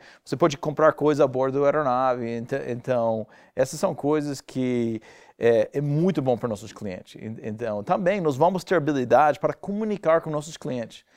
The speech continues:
Pensa naquele voo que está atrasado, né, saindo de tal lugar que tem conexão. A habilidade para falar com nossos clientes a bordo da aeronave é fenomenal, né? Vai mudar realmente a experiência Azul.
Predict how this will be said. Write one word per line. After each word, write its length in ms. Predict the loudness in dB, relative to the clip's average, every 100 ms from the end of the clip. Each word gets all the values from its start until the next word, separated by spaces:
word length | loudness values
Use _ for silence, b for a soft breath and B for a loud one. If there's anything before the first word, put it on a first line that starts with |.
| b b b
Pensa 240 | 2 2 2
naquele 260 | 4 6
voo 260 | 6 4 4
que 140 | 2
está 460 | -4 4 6 6 4
atrasado, 920 | -2 -2 2 2 6 6 6 4 -4 -12
né, 500 | -6 -4 -2 -2 -2
saindo 440 | -4 -2 0 0 -6
de 100 | -2
tal 200 | 6 6
lugar 380 | 4 6 6 6
que 120 | 2
tem 160 | -6 -4
conexão. 800 | -4 -6 -8 -6 -2 0 0 -2 b b b
A 60 | -6
habilidade 420 | 2 2 4 2
para 160 | 2 -4
falar 360 | -2 0 2 0
com 100 | -2
nossos 280 | -6 -8 -12
clientes 360 | -8 -6 -4
a 40 | -2
bordo 220 | -2 -2
da 80 | -2
aeronave 580 | -2 -2 -2 -2 -4 -6
é 40 |
fenomenal, 720 | -8 -8 -6 -6 -8 -8 -10
né? 200 | -10 -10
Vai 200 | -2 0
mudar 680 | 0 -6 -10 -8 -4 2 2
realmente 440 | 0 -6 -6 -8 -10
a 20 |
experiência 540 | -12 -8 -8 -8 -6
Azul. 380 | -6 -8 -14 -14